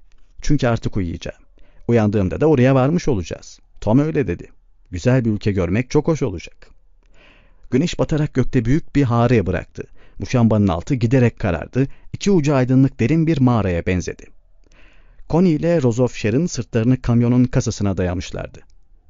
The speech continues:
Sıcak hava başlarına çarpıyor, tepelerindeki muşamba durmadan sallanıyordu. Kimse işitmesin diye alçak sesle konuşuyorlardı. Connie onun kulağına fısıldıyor, kız da onu taklit ediyordu.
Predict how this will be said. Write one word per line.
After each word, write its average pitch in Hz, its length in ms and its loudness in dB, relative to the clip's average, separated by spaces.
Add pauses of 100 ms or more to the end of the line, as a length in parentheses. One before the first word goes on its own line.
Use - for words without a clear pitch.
Sıcak 101 340 -4
hava 95 200 0
başlarına 101 440 -2
çarpıyor, 107 500 -4
tepelerindeki 101 720 -2
muşamba 90 420 -2
durmadan 139 380 2
sallanıyordu. 127 640 0 (760)
Kimse 107 260 -2
işitmesin - 500 -6
diye 110 120 0
alçak 113 280 -2
sesle 117 280 -4
konuşuyorlardı. 90 720 -6 (460)
Connie 139 300 2
onun 139 180 4
kulağına 131 400 2
fısıldıyor, - 520 -8 (300)
kız 107 180 0
da 113 60 0
onu 110 160 2
taklit 110 380 -2
ediyordu. 87 440 -6